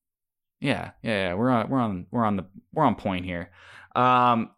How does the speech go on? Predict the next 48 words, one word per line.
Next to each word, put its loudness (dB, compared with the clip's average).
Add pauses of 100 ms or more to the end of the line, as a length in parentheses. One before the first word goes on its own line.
(200)
so 4
Paul 6
is 4
like, 2
uh, 4
and 2
there's 2
this 0
whole 6
thing 2
where 4
he's, -2
like, 2 (280)
considering 2 (240)
the 2
effect 0
that 2
he's -2
had 0
on 0
the -4
universe 4
and -4
the, -4
the, -2 (500)
the 2
jihad 2
and 0
how 2
it's -4
destroyed 2
so 2
much 2
and -4
that -6
there's -6
so 2
much -2
bloodshed 2
and 2
there's 0
all 4
these -2
pilgrims 4
hanging 2
outside 2
his -2
house. 0